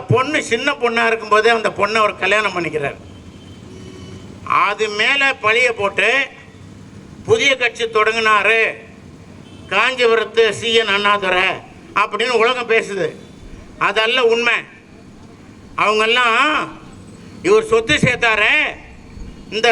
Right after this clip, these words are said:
சொத்துக்கு நம்மளை வாரிசா கொண்டு வந்து நிறுத்துவாரு" அப்படின்னு சொல்லிட்டு, அந்த காஞ்சிபுரத்தை சேர்ந்த சி என் அண்ணாதுரை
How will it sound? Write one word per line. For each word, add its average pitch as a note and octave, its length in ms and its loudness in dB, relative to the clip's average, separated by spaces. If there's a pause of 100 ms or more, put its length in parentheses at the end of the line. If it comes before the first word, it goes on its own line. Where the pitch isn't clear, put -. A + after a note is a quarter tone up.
(100)
சொத்துக்கு C4 460 2
நம்மளை A#3+ 320 0
வாரிசா A#3+ 460 0
கொண்டு A#3 220 -4
வந்து A3+ 160 -6
நிறுத்துவாரு" G#3+ 480 2
அப்படின்னு G3 220 -6
சொல்லிட்டு, C#4+ 400 0 (880)
அந்த A3+ 260 0
காஞ்சிபுரத்தை C4+ 640 0
சேர்ந்த A#3 340 0 (960)
சி - 220 -4
என் C4 160 2
அண்ணாதுரை A#3 560 2